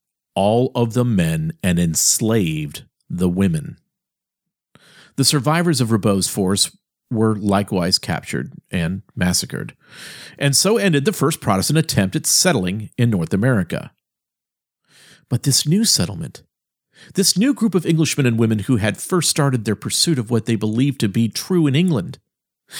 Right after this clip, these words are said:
and then moved to Holland, and when it was determined that they could no longer continue to worship and live according to the dictates of their conscience, they decided to try and make it to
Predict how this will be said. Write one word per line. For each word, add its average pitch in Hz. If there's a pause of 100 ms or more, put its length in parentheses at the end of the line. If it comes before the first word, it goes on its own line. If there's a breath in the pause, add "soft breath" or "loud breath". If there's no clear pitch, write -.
(160 loud breath)
and 180
then 240
moved 208
to 139
Holland, 123 (520 loud breath)
and 160
when 175
it 175
was 156
determined 175
that 139
they 147
could 135
no 156
longer 160
continue 127
to 120
worship 120 (240 loud breath)
and 156
live 208
according 202
to 165
the 135
dictates 131
of 110
their 104
conscience, - (1040 loud breath)
they 156
decided 156
to 113
try 135
and 101
make 131
it -
to 85